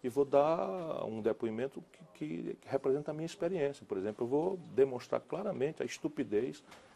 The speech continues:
retórica, a manipulação de valores, eh, falsos, né, por essa história de presidencialismo de coalizão que tributam ao Congresso os problemas do Brasil. O problema do Brasil são do executivo, falta de imaginação, falta de projeto,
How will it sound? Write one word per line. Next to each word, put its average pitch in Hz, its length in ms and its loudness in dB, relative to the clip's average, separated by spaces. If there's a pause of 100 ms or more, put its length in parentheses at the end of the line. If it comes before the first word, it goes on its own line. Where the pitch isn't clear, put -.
(120)
retórica, 117 580 2
a 104 60 4
manipulação 113 720 0
de 110 80 -10
valores, 90 600 -4 (400)
eh, 85 60 -12
falsos, - 760 0
né, 107 260 -6
por 107 140 0
essa 104 120 0
história 110 280 -2
de - 60 -20
presidencialismo 101 640 -2
de 95 80 -12
coalizão 92 540 -4
que 101 120 -6
tributam 92 540 -4
ao 90 100 -6
Congresso 92 540 -6
os - 80 -14
problemas 92 380 -6
do 87 80 -8
Brasil. 87 420 -8 (300)
O - 60 -20
problema 139 160 -6
do 160 80 -6
Brasil 160 300 -2
são 214 160 -10
do 226 120 -6
executivo, 208 580 -6 (400)
falta 123 240 -2
de 123 60 -8
imaginação, 113 720 -4
falta 101 260 -4
de 95 80 -10
projeto, 95 640 -4